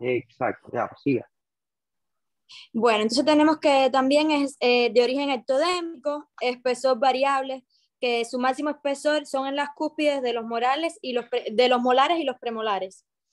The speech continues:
Speaker 2: Recubre la porción coronaria de los dientes y está compuesto por prisma, que aquí es donde digo esto, que son los cristales de las hidroxiapatitas que se dirigen irregular desde la dentina,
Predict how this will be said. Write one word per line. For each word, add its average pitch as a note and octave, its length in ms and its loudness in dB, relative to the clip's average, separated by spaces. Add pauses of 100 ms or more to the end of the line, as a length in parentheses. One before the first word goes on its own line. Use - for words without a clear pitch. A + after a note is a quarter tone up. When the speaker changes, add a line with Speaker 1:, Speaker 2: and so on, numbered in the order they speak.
(440)
Speaker 2:
Recubre C#4+ 480 4
la C#4 160 6
porción D4 600 -4
coronaria C4+ 680 -2
de B3 60 -2
los A#3+ 160 -8
dientes D4 680 -8 (140)
y D4 160 2
está D#4+ 260 2
compuesto C#4+ 640 0
por A#3+ 240 2
prisma, D4 340 -2
que A#3+ 80 -4
aquí A3 120 -2
es A#3+ 80 -4
donde C4 160 -4
digo C4+ 240 -2
esto, C4 340 -8 (320)
que B3+ 100 4
son D4 420 4
los C4 280 2
cristales C#4 640 0
de C#4+ 140 0
las D4 340 -6
hidroxiapatitas B3+ 1300 -2 (360)
que B3+ 120 -2
se C4+ 80 0
dirigen C4 320 2
irregular B3+ 760 0
desde A#3 460 -4
la A3+ 140 -6
dentina, C#4+ 520 -6